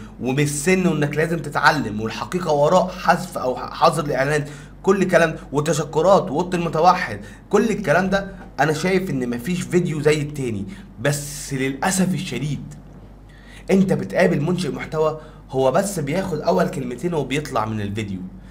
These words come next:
ما بيفهمش إيه المراد من الفيديو وإيه المغزى من الفيديو. ولو كمل الفيديو ده للنهاية، أنا متأكد إنه هيتعلم حاجة جديدة. فلازم تركز إن الازدهار ده ما جاش من فراغ،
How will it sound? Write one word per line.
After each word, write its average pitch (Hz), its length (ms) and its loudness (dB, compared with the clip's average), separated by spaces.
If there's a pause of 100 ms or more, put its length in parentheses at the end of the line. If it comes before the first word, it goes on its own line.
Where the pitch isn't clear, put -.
(180)
ما 127 100 0
بيفهمش 143 640 -2
إيه 175 440 4
المراد 160 680 2
من 131 140 -4
الفيديو 120 460 -8 (400)
وإيه 147 200 -2
المغزى 147 440 0
من 127 120 -4
الفيديو. 117 360 -8 (400)
ولو 113 240 0
كمل 151 320 0
الفيديو 147 320 0
ده 156 80 0
للنهاية، 135 480 -2
أنا 127 100 -2
متأكد 127 420 -6
إنه 120 160 -6
هيتعلم 113 640 -6
حاجة 113 440 -8
جديدة. 98 480 -8 (720)
فلازم 113 400 0
تركز 101 520 -4 (300)
إن 123 140 -2
الازدهار 101 460 -2
ده 151 240 -2 (260)
ما 110 100 -2
جاش 143 280 0
من 127 120 -2
فراغ، 120 520 -2